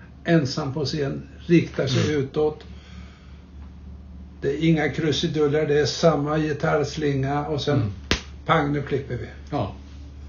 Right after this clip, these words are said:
Speaker 2: Och ändå så finns det ändringar. Det, alltså, många tycker det händer ju ingenting och det är inte tråkigt att se. Det, det får man höra många gånger.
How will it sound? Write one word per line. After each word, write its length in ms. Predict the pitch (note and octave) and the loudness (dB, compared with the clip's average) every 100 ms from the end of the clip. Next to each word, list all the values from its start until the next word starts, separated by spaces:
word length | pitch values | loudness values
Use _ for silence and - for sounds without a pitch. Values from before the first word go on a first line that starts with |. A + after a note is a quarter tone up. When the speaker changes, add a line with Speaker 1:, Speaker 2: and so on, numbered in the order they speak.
| - - - - - | -16 -16 -16 -14 -2
Speaker 2:
Och 220 | F3 G3+ | 0 4
ändå 340 | F#3+ D#3+ D3+ E3 | 4 6 4 2
så 140 | F3 | 0
finns 400 | - F3 F3 E3 | 0 2 2 2
det 100 | F#3+ | 0
ändringar. 500 | F3 C#3 G#2 A2 A2 | 0 0 0 -2 -2
Det, 200 | C3 C#3 | -4 -6
alltså, 200 | C3+ D#3 | -6 -4
många 420 | D3 D3 D#3 D3+ | -4 -2 -2 0
tycker 220 | C#3+ C3 | -2 -2
det 140 | C3 C3 | -2 0
händer 260 | D#3 D3 | 0 0
ju 80 | D3 | 0
ingenting 380 | C3 A2+ A#2+ A#2 | 0 -2 -4 -4
och 60 | A#2+ | -2
det 60 | |
är 20 | |
inte 160 | B2+ B2+ | -2 -2
tråkigt 440 | B2 D3+ B2+ - | 0 0 0 -8
att 60 | C3 | -8
se. 120 | C3 B2+ | -4 -4
Det, 280 | A#2+ B2+ - B2+ | -4 -4 -4 -2
det 80 | B2 | -4
får 160 | B2+ | -4
man 100 | B2 | -4
höra 200 | A2+ G2+ | -2 -4
många 220 | G2+ G2+ G2+ | -4 -6 -8
gånger. 360 | G#2 G2 A2 | -10 -10 -10